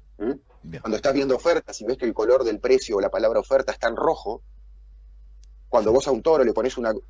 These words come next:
Speaker 1: una tela roja, reacciona, hay algo detrás de todo eso. Hay comandos de estímulos que
Speaker 2: Pero
Speaker 1: repercuten en nuestro accionar y en nuestro pensar y en nuestro saber.
Speaker 2: Eso,
Speaker 1: Y
Speaker 2: eso
Speaker 1: son los símbolos.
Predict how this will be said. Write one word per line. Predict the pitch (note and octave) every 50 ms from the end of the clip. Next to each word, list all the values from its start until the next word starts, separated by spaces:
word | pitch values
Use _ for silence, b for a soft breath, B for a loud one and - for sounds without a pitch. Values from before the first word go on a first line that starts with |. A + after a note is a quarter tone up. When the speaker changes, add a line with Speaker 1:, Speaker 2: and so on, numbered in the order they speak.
| - - - -
Speaker 1:
una | - C3+ C3+ B2+
tela | - C#3 C#3 C3+ A#2
roja, | - C3+ - - F3 E3 - - A2+ A2 A#2
reacciona, | A2 A2+ G#2+ - - - C#3+ D3+ C3+ A2+ B2 B2+ - - - - - - - - - - - - - - - - -
hay | C#3 C#3+ D3
algo | D#3+ G3 G3 E3 C3+ A2+
detrás | G2+ - - G#2
de | G2 F2+
todo | - G2+ F2+ E2+ E2+
eso. | E2+ - -
Hay | G#2+ C3 C3
comandos | - D#3 D3+ C#3 D3 D#3+ E3 D#3+ D3+ - F#2+
de | F#2+ G#2
estímulos | - - - D3 D3 C#3 A#2 G#2 G2+ G2+ G2 - - - -
que | - - G2+
Speaker 2:
Pero | G2+
Speaker 1:
repercuten | G2+ - G#2 G#2 - - C3 C3 C3 C3+ B2+
en | A2
nuestro | G#2 G2+ - G#2
accionar | F#2+ - A2+ A2+ C3 C#3 C3 - - - -
y | - G2+
en | F#2
nuestro | F#2+ F#2 - G#2 F2
pensar | G#2 G2+ G2 - - C#3 D#3 - - - - -
y | - A2
en | G2+
nuestro | G#2+ - - A2+
saber. | - A2 G#2+ B2 C3+ C3+ - - - - - - - - - - - - -
Speaker 2:
Eso, | - A#2 - C3+
Speaker 1:
Y | B2+
Speaker 2:
eso | B2 - C#3
Speaker 1:
son | C#3+ C#3
los | C3+ - - -
símbolos. | D3+ E3 D3 G#2 E2+ E3+ - - -